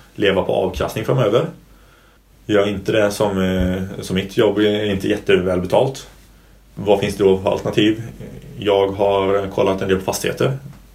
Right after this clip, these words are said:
Jag har en fastighet som jag hyr ut, så är det liksom ett positivt kassaflöde varje månad. Kan man minska sina utgifter och skapa en, en väg den vägen. Jag har några bekanta som, eh,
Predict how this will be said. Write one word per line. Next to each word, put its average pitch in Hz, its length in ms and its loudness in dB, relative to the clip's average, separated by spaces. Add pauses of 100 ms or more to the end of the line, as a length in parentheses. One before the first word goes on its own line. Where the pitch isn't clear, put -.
Jag 101 80 -4
har 98 120 0
en 95 100 -4
fastighet 107 380 -2
som - 120 -4
jag 110 120 0
hyr 110 140 2
ut, 110 200 0
så 117 80 -4
är 107 240 -2
det 107 80 -2
liksom 104 240 -4
ett 104 140 -2
positivt 104 340 -2
kassaflöde 104 500 2
varje 110 160 2
månad. 107 280 2 (680)
Kan 110 160 2
man 104 80 4
minska 104 260 -2
sina 101 160 -4
utgifter 104 560 -2 (920)
och 104 140 -4
skapa 90 840 0 (480)
en, 95 220 -4
en 90 260 -4
väg 87 280 -2
den 127 220 0
vägen. - 320 -2 (880)
Jag 104 160 2
har 101 300 4
några 95 240 -2
bekanta 90 580 -4
som, 92 460 -6
eh, 92 60 -4